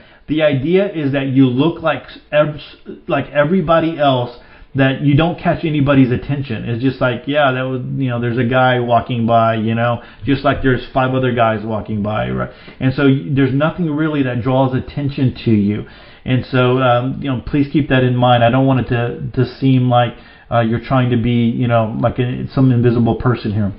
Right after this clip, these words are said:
Number four is don't walk too fast. You don't want to walk too slowly, but you don't want to walk too fast either. This will especially make you an obvious target for authorities such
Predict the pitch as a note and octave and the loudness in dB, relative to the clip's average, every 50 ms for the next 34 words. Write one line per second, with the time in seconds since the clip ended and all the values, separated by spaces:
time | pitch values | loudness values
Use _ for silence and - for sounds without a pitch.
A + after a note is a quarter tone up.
0 | - - - - - - - - - - - - - - - - - - - - | -14 -20 -20 -20 -20 -20 -20 -20 -20 -20 -20 -20 -20 -16 -16 -16 -18 -20 -20 -16
1 | - - D#3 D#3+ D3 - F3 F#3+ G3+ F#3 C3+ A#2+ D#3+ D#3+ F#3 F3 C#3+ B2+ C3+ C#3 | -10 -6 -6 -6 -4 -2 2 2 4 4 2 0 -2 -2 -2 -2 -2 0 2 2
2 | C3+ B2+ - - - B2 - - B2 G#2+ G2+ G#2 G2+ - - - - - - - | 2 0 -4 -8 -8 -8 -6 -6 -6 -6 -6 -8 -12 -18 -20 -20 -20 -20 -20 -20
3 | - _ - C#3 C#3+ D#3+ F#3+ G#3+ G3+ G3+ G#3 G#3+ G3 E3 D#3 D3+ D#3 D3 - - | -18 _ -4 -2 0 2 2 0 0 0 0 0 0 2 2 2 2 0 -2 -2
4 | D#3+ D#3+ - - C#3 C3 B2+ B2+ B2 C3+ C3+ B2+ A#2+ B2 - - C3 A#2 C#3 D3 | -2 -2 -4 -4 -2 -2 0 2 2 2 2 2 0 -2 -4 -4 -2 0 0 0
5 | D#3+ D3+ D3+ C#3 C#3+ D3 C#3+ - D3+ C3 B2 B2 B2 B2 - - C3 B2+ - C3 | -2 -2 -4 -2 -2 -2 -2 -2 0 2 2 2 2 2 -2 -6 -6 -4 0 0
6 | A#2 A2+ A2+ - - B2+ A#2+ A2+ G#2+ G#2 G#2+ A2 - - - - - - - C#3 | 2 2 0 -2 -4 -4 -2 -2 -2 -4 -6 -12 -16 -20 -20 -20 -14 -6 -2 0
7 | D#3 D3 - F#3 F3+ E3+ E3 D3+ - - - D3+ D3 C#3+ - - D#3 C#3+ C3+ C3+ | 0 0 2 2 2 2 2 0 -2 -4 -2 0 0 0 0 0 2 2 4 4
8 | C3 B2+ A2+ - - C3 C3 B2+ B2+ B2 C3 B2+ B2+ C3 B2 B2 B2 B2 A#2 - | 2 0 0 -2 0 0 2 2 2 0 -2 -2 -2 -2 -2 -2 -6 -8 -10 -6
9 | - D#3+ D#3 D3+ C3+ B2 B2+ B2 - - C#3 C3 A#2 - - C#3 C3 B2 B2 A#2+ | -2 0 0 0 0 -2 -8 -10 -8 -6 -4 -4 -4 -2 -2 0 2 2 2 0
10 | A#2+ A#2 - C#3+ B2+ | -2 -4 -4 -6 -6